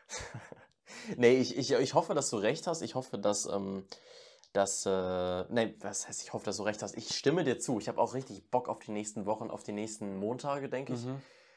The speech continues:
Speaker 1: äh, wo es dann immer weitergeht. Ähm,
Speaker 2: Ich
Speaker 1: ja.
Speaker 2: weiß nicht, äh,
Speaker 1: House of the Dragon hat mein
Speaker 2: Jetzt kommt natürlich auch noch,
Speaker 1: Herz erobert.
Speaker 2: jetzt kommt natürlich auch noch, äh, die Herr der Ringe-Serie, ähm, über die ich ganz anders denke.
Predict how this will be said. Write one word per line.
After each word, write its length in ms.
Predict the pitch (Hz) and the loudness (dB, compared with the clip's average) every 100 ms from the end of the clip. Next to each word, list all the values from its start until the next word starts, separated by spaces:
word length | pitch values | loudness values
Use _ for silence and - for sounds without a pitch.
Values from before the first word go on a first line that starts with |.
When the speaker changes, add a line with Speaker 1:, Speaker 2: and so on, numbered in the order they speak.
| _ | _
Speaker 1:
äh, 220 | - 113 | 0 2
wo 80 | 107 | 2
es 80 | 117 | 4
dann 140 | 110 104 | 2 2
immer 260 | 117 104 | 2 4
weitergeht. 640 | 107 113 104 92 104 117 - | 4 4 0 0 0 -2 -4
Ähm, 380 | 104 98 98 92 90 | -4 -4 -6 -8 -8
Speaker 2:
Ich 80 | 104 | -2
Speaker 1:
ja. 80 | 117 | 2
Speaker 2:
weiß 140 | 151 | 2
nicht, 160 | 151 123 | 2 -2
äh, 300 | 143 131 135 | -2 -4 6
Speaker 1:
House 220 | 139 170 | 10 10
of 100 | 190 | 8
the 100 | 135 | 2
Dragon 320 | 110 139 135 120 | 6 6 6 2
hat 180 | - | 0
mein 380 | 113 113 110 110 - - | 4 4 2 -2 -10 2
Speaker 2:
Jetzt 160 | 151 151 | 2 6
kommt 180 | 165 165 | 4 4
natürlich 340 | 160 160 135 | 2 2 4
auch 100 | 113 | 4
noch, 160 | 143 - | 4 2
Speaker 1:
Herz 120 | - | -2
erobert. 300 | 101 - 117 | -4 -2 -4
Speaker 2:
jetzt 140 | 123 | -2
kommt 140 | 147 135 | -2 0
natürlich 360 | 131 135 127 | 2 2 2
auch 80 | 120 | 2
noch, 300 | 127 123 - | 0 0 -2
äh, 180 | 123 113 | -2 -2
die 100 | 117 | -2
Herr 120 | 117 | -2
der 80 | 120 | -2
Ringe-Serie, 560 | 120 139 143 143 151 170 - - - - - _ _ | 0 0 0 0 -2 -2 -4 -4 -8 -16 -20 _ _
ähm, 400 | 123 117 117 117 131 | 2 4 2 0 2
über 160 | 131 | 2
die 80 | 135 | 2
ich 80 | - | 4
ganz 160 | 139 | 2
anders 260 | 123 143 156 | 2 0 -2
denke. 360 | 151 156 180 | -4 -2 -4